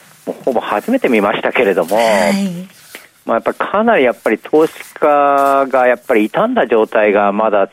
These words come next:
Speaker 1: 続いてますので、
Speaker 2: ええ。
Speaker 1: そこで先週もお話ししましたけど、空売り攻撃も受けちゃって、
Speaker 2: はい。
Speaker 1: かなり傷んでる状況なので、
Speaker 2: ええ。
Speaker 1: まあ、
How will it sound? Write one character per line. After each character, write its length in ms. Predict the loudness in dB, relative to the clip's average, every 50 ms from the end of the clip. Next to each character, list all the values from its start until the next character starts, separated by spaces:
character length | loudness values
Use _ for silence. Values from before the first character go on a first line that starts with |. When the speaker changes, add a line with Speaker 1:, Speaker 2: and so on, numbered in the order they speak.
| _ -10
Speaker 1:
続 220 | -4 0 0 0
い 80 | 0 0
て 120 | -2 -2
ま 160 | 0 0 -2 -2 -4
す 60 | -4
の 180 | -2 -2 -2
で、 100 | 0 0
Speaker 2:
え 120 | 2 2 2 2 2 2 2 2 2 0 0 0 -4 -6 -8 -10
え。 40 | -14 -20 _ _ -8
Speaker 1:
そ 100 | -4 -2
こ 100 | 0 2
で 160 | 2 2 0 0
先 200 | -2 -2 -2 0 0
週 80 | 0 0
も 140 | 2 2
お 40 | 2
話 280 | 2 0 0 0 -2 -2
し 40 | -2
し 60 | -2
ま 120 | -2 -2
し 60 | -2
た 80 | -2 -2
け 60 | 0
ど、 120 | 0 -2 -2
空 240 | 0 0 2 2
売 60 | 2 0
り 60 | 0
攻 200 | 0 2 2 2
撃 380 | 2 0 0 0 2 2 2
も 160 | 2 2 0 0
受 160 | 0 -2 -2
け 60 | -2
ち 60 | -2 -2
ゃ 60 | -2
っ 40 | -4 _ _ _ _
て、 480 | 0 2 2 2 4 2 2 2 0 0
Speaker 2:
は 80 | -2
い。 160 | -6 -8 -12 -16 _ _ -14
Speaker 1:
か 200 | -8 -4 -2 0
な 120 | 0 2
り 240 | 2 2 0 0 0
傷 160 | -2 -2 -2
ん 120 | 0 0 0
で 100 | 2 2
る 300 | 4 4 4 4 2 2
状 160 | 2 2 2
況 240 | 2 0 0 0 0
な 100 | 0 0
の 160 | 0 0 0
で、 80 | 0 2
Speaker 2:
え 360 | 2 2 4 2 2 2 0 0
え。 320 | -2 -4 -4 -6 -10 -12 _
Speaker 1:
ま 120 | -4 -4
あ、 60 | -4